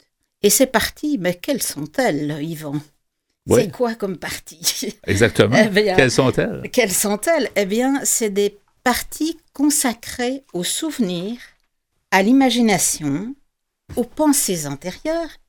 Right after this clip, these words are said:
Speaker 1: et à la perception de l'avenir aussi.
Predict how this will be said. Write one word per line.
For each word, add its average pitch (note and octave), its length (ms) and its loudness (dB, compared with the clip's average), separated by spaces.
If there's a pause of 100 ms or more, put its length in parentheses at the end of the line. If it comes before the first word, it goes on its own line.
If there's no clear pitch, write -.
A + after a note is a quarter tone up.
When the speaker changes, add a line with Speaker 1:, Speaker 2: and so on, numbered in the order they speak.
Speaker 1:
et D#4+ 160 -2 (400)
à G#3+ 80 -6
la G#3 100 -6
perception C4+ 880 0 (280)
de E3 140 2
l'avenir E3+ 520 2
aussi. - 540 -8